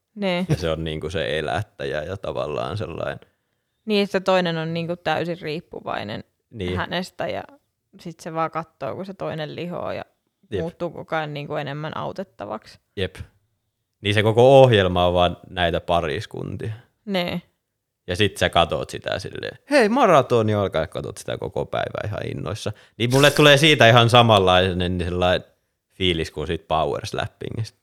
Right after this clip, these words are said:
Speaker 1: Niin sille, että ei pitäisi katsoa, tää on väärin,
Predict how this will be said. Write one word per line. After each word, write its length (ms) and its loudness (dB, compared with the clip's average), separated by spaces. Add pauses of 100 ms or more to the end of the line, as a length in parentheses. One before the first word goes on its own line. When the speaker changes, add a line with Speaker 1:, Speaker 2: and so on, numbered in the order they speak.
(140)
Speaker 1:
Niin 120 -2
sille, 100 0
että 200 -2
ei 100 4
pitäisi 520 0
katsoa, 680 -6
tää 380 -2
on 300 2
väärin, 560 -2